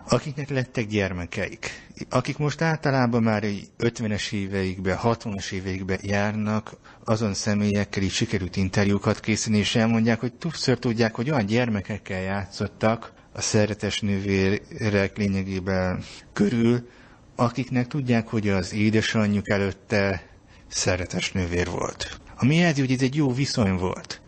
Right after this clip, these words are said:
Másképp ez nem maradt volna meg annyira a helybériek emlékezetében sem,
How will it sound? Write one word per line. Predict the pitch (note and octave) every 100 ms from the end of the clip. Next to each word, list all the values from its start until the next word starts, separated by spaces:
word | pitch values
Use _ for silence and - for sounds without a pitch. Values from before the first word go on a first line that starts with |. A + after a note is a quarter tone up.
| - - -
Másképp | A2+ B2 C3 C3+ C3
ez | B2+
nem | D3+ D#3+
maradt | C3 A2 G#2+ -
volna | G#2+ G#2 G#2
meg | G2+ A2+
annyira | A2 G2 G2+ G2
a | - G2+ G2 G2 -
helybériek | B2+ B2+ A2+ G#2+ G#2 -
emlékezetében | B2 A#2 F#2+ G#2 G2 F#2 F#2+ F2+ F2
sem, | - G2+ -